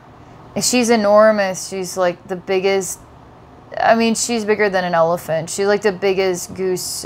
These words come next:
ever known to mankind. Like, she's, like, so enormous. She's the biggest.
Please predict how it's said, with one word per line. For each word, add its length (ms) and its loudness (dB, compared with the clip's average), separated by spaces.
ever 560 -2
known 380 -4
to 280 -4
mankind. 760 -2
Like, 160 -2
she's, 280 -6
like, 200 4
so 400 4
enormous. 840 -2
She's 240 -10
the 80 -4
biggest. 580 -2